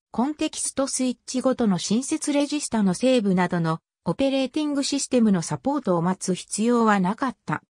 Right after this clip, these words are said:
また、エムエムエックスによって高速化できるのは、整数演算処理に限られ、不動小数点演算処理を多用する、スリーディーグラフィッ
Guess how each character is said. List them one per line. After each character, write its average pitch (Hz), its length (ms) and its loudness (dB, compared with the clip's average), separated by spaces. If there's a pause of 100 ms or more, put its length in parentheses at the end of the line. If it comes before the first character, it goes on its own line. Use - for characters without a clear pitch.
(400)
ま 202 140 0
た、 - 280 2 (240)
エ 185 100 4
ム 285 140 2
エ 294 80 2
ム 302 160 0
エ 294 60 0
ッ - 140 -6
ク - 80 -12
ス - 140 -2
に 269 180 2
よ 233 100 2
っ 226 40 -2
て 226 200 0
高 254 260 -2
速 - 280 -2
化 247 160 -2
で 226 120 2
き 233 140 -4
る 226 120 2
の 165 140 2
は、 151 200 0 (200)
整 254 260 -2
数 294 240 -2
演 294 300 -2
算 262 240 -2
処 294 140 -2
理 247 140 2
に 190 120 2
限 190 280 -2
ら 190 120 2
れ、 156 200 -2 (180)
不 - 200 0
動 294 180 4
小 294 240 0
数 269 260 -2
点 277 240 -4
演 269 200 -2
算 269 220 -2
処 233 140 0
理 196 160 2
を 170 80 0
多 170 140 -4
用 180 220 2
す 175 180 -4
る、 156 160 -4 (240)
ス - 160 -2
リ 285 260 2
ー - 20 -2
デ 285 80 -2
ィ 285 140 0
ー - 20 0
グ 269 100 0
ラ 247 140 2
フ - 140 -4
ィ 262 40 0
ッ - 40 -20